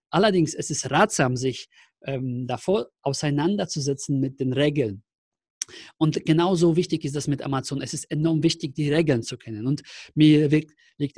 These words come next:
wirklich etwas daran, äh, und darüber sprechen wir in den nächsten, äh, paar Minuten. So, die Regeln auf Amazon sind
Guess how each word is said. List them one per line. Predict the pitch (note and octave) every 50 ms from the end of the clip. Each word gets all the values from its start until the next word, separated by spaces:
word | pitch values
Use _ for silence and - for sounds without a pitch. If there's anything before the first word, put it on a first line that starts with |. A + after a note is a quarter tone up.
| - C3 B2
wirklich | D3 E3+ F#3+ - - G3 F3+ - - -
etwas | E3+ F3 F3 - - G#3 F#3+ - -
daran, | F#3 F3+ F3 E3 D3+ D3+ D#3+ E3 E3+ E3+ - _ _ _ _ _ _
äh, | D3 C#3 C#3 D3+
und | - F3 D#3 D#3+ C#3+
darüber | D3+ D3 D3+ E3+ G3+ G3+ F3+ F3 F3+ F#3+ - -
sprechen | - - - _ - B2+ C3 C#3 - - C#3+ C#3 B2+ A#2+
wir | B2 B2 C3 -
in | - C3+ B2+ C3
den | B2 A#2+ A#2 A#2
nächsten, | A#2+ A#2 A2+ - - - A#2 A2 A2 G#2+ G#2+ - _ _ _ _ _
äh, | - A#2+ A#2 A2+ A#2 A2+ A2+ A2+ A2+ -
paar | - B2+ A#2
Minuten. | A#2+ A#2+ A#2+ C#3+ E3+ E3 - B2 F#2+ G2 - _ _ _ _ _ _ _ _ _ _ _ _ _ - - - - - _
So, | - G#2+ E3+ E3+ D3 A#2 - _ _ _ _ _ _ _ _ _ -
die | E3 E3+
Regeln | D#3 G#3+ C#4 B3+ C#4 B3+ A3+
auf | G3+ - -
Amazon | - F#3 F#3+ F#3+ F#3 - - F#3 F#3 F3 D#3+
sind | D3 D#3 D#3 D3+ C#3 - -